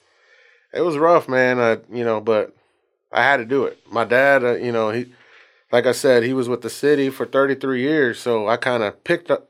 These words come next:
picked up from that, you know, his work, work ethic. And so I, it, it went a long way.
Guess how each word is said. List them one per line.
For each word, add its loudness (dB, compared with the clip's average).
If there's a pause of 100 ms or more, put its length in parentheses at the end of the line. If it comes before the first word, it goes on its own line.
(140)
picked -2
up 4
from -6
that, -6
you -6
know, -4
his -12 (140)
work, 0
work 2
ethic. -4 (840)
And -4
so -6
I, 0
it, -4
it -4
went -2
a -2
long 0
way. 0